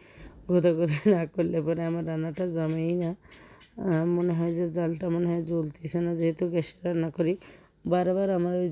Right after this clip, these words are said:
জালের দিকে খেয়াল থাকে যে আসলে জ্বালানিটা জ্বলতেছে কি না চুলার মধ্যে। তো দিয়ে দিলাম কড়াইয়ের মধ্যে হচ্ছে কেটে রাখা পেঁয়াজ আর হচ্ছে কাঁচামরিচ।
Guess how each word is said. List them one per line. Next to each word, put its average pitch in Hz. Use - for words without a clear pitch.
জালের 165
দিকে 156
খেয়াল 165
থাকে 165
যে 170
আসলে 170
জ্বালানিটা 165
জ্বলতেছে 165
কি 175
না 165
চুলার 165
মধ্যে। 165
তো 254
দিয়ে 202
দিলাম 185
কড়াইয়ের 175
মধ্যে 170
হচ্ছে 165
কেটে 185
রাখা 180
পেঁয়াজ 185
আর 175
হচ্ছে -
কাঁচামরিচ। 180